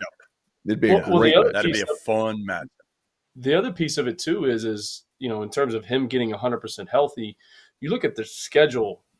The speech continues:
Speaker 2: at the end of February, beginning of March, three out of five on the road. Their road games are at Creighton, at Marquette, and at Providence.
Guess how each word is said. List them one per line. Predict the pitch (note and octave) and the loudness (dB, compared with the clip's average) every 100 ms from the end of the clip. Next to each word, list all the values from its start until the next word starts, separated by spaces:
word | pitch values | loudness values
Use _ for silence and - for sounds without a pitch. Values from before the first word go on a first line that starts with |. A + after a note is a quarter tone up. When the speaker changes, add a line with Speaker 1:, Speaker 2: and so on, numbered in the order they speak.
| _ _ | _ _
Speaker 2:
at | C3+ B2+ | -6 -4
the | B2 - | -8 -2
end | D#3+ D3 C#3 | 0 2 2
of | C#3 | 0
February, | - C#3 C3 B2 | 0 0 2 0
beginning | A2+ A2 B2 B2 A2 | 0 -2 -2 0 -2
of | |
March, | G#2+ A#2 G#2 F2 - - _ _ _ - | 0 0 0 -2 -14 -20 _ _ _ -4
three | D3 F3 | 4 6
out | F3+ | 6
of | E3+ | 6
five | D#3 D3 | 8 8
on | C#3+ | 6
the | C#3+ | 2
road. | B2 G#2 F#2+ F#2 _ _ _ _ _ _ _ | -2 -4 -4 -8 _ _ _ _ _ _ _
Their | A#2+ A#2+ A#2 A#2 | -4 0 0 2
road | B2 D3 C#3 | 6 6 6
games | C#3 B2 | 2 2
are | A2+ - | -2 4
at | D3 D#3+ | 4 4
Creighton, | - D#3 D3 D3 C#3+ C#3 _ _ - | 0 2 2 0 -10 -12 _ _ 0
at | C#3 C#3 | 2 4
Marquette, | C#3 B2+ C3+ C3 - | 2 0 -2 -2 -2
and | A#2 | -6
at | A2+ G#2 | -4 -6
Providence. | A2+ G2 F2+ D#2 - - | -6 -8 -8 -20 -18 -20